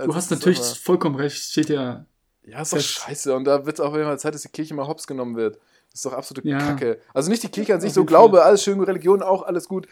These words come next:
Speaker 2: Scheiße, dass sich, äh, zwar die unterschiedlichen Religionen alle so mega abfetzen untereinander.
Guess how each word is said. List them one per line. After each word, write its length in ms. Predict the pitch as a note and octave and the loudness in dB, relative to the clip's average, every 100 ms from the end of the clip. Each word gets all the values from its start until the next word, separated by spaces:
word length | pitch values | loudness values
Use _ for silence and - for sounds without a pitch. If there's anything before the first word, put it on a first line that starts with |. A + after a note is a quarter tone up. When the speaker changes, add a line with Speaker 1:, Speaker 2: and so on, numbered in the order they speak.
| _ | _
Speaker 2:
Scheiße, 560 | - F#3+ G#3+ G#3 G3+ G3+ | -2 2 2 6 6 6
dass 160 | E3 F3+ | 0 -4
sich, 260 | E3 - | -6 -6
äh, 140 | F#3 D#3 | -8 -8
zwar 420 | - E3 E3 D#3+ _ _ | 0 4 4 0 _ _
die 60 | |
unterschiedlichen 300 | E3 D#3+ E3 D#3+ | -6 -6 -4 -4
Religionen 220 | D3+ D#3 | -2 -4
alle 200 | D3+ D#3 | -2 -4
so 100 | D3 | -6
mega 720 | C#3+ D3 D3 C#3 E3 G3+ E3 | -12 -14 -12 -6 -4 2 0
abfetzen 760 | C3+ F#3+ - - G3 F#3+ F3+ | 0 -8 -10 -8 -8 -8 -10
untereinander. 680 | D#3+ F3+ E3+ E3 F3+ F3 F3 | -8 -4 -2 -2 -2 -2 -4